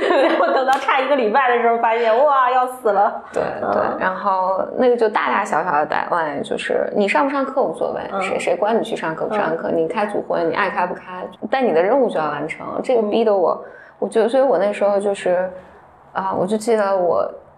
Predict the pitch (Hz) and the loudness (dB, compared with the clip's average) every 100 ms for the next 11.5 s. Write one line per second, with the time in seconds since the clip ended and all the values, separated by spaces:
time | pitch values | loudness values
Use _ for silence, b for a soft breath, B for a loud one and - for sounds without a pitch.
0 | _ - - 247 277 247 202 190 196 190 | _ -10 -2 0 2 2 2 2 2 2
1 | 185 165 233 240 233 220 208 156 92 - | 0 2 2 2 2 2 2 0 -2 -4
2 | 175 165 - - - - - 180 170 - | -4 -4 -4 -6 -8 -10 -8 -6 -6 -2
3 | 262 - 226 214 202 180 - - - - | 0 0 -2 -2 0 0 -2 -4 -10 -16
4 | - - 170 202 233 - - 311 302 - | -14 -4 0 0 -2 -8 -6 -4 -2 -2
5 | - - 240 240 214 208 202 - - 269 | -2 0 -2 0 2 2 0 -4 -6 0
6 | 214 247 247 247 208 175 - - B B | 0 0 0 0 0 0 0 -4 B B
7 | B - - 180 196 180 175 196 190 196 | B -8 -8 -4 0 0 0 -2 0 0
8 | - - - - - - - - - 220 | -2 -8 -20 -20 -6 -4 -2 -6 -12 -16
9 | - - 233 233 196 - 185 202 214 190 | -18 -8 -2 0 0 -2 -2 -2 0 -2
10 | 196 202 202 196 185 180 185 170 165 160 | -2 -2 0 0 -2 -2 -2 -4 -2 -2
11 | 165 - 190 165 | -4 -4 -2 0